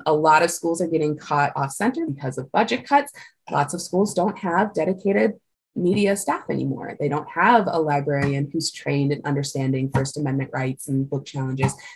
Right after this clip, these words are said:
They don't have policies in place for what do you do if somebody's trying to ban or challenge a book.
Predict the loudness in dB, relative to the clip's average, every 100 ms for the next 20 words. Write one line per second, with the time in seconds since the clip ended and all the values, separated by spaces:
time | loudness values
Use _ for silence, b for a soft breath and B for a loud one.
0 | -2 -2 0 2 2 2 0 -2 0 -2
1 | -4 -2 -2 -2 -2 -4 -4 0 0 0
2 | -4 -4 -2 -2 2 2 0 -4 -4 -4
3 | -6 -6 -6 -6 -6 -6 -4 -4 -6 -6
4 | -6 -8 -8 -8